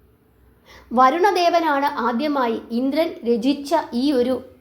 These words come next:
നാമം ജപിച്ച് ദേവിയെ സ്തുതിച്ചത് എന്നാണ് വിശ്വാസം. അതുകൊണ്ട് തന്നെ ഇന്ദ്രൻ രചിച്ച, വരുണദേവൻ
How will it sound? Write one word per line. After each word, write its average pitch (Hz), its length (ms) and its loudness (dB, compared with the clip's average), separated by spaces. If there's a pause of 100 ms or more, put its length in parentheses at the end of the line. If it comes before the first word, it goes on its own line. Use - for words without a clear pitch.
(480)
നാമം 226 800 2 (840)
ജപിച്ച് 254 580 2 (240)
ദേവിയെ 233 480 2
സ്തുതിച്ചത് 240 800 -4 (100)
എന്നാണ് 196 360 -6 (400)
വിശ്വാസം. 170 460 -6 (120)
അതുകൊണ്ട് 285 380 2
തന്നെ 285 220 2 (520)
ഇന്ദ്രൻ 240 400 0
രചിച്ച, 226 440 -4 (800)
വരുണദേവൻ 277 800 2